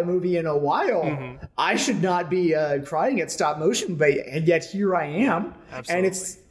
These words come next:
Speaker 1: a good movie regardless, but my response to it was much more heightened by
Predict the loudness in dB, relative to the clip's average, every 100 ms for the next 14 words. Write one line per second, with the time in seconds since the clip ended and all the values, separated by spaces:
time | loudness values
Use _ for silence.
0 | _ 0 2 0 0 -2 0 0 0 -2
1 | 0 2 2 0 -2 -2 0 0 0 0
2 | 0 0 0 0 0 0 0 0 -2 -2
3 | 0 0 0 0 -4 -4 -4 -2 0 0
4 | -2 -2 -2 0 0 -2